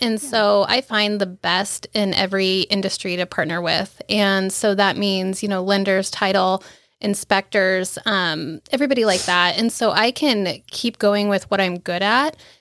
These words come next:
Speaker 1: and keep my feet on the ground and keep showing houses and keep putting houses under contract. And then anything that comes my way,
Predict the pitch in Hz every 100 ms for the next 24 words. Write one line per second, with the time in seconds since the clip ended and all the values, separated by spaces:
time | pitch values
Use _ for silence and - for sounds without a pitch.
0 | _ 208 196 - 220 220 233 220 208 196
1 | 196 196 - - - 208 185 185 185 202
2 | 196 196 185 214 196 185 185 202 185 180
3 | - 190 202 262 285 285 226 208 - 247
4 | 285 302 269 - 214 214 220 202 180 175
5 | 208 311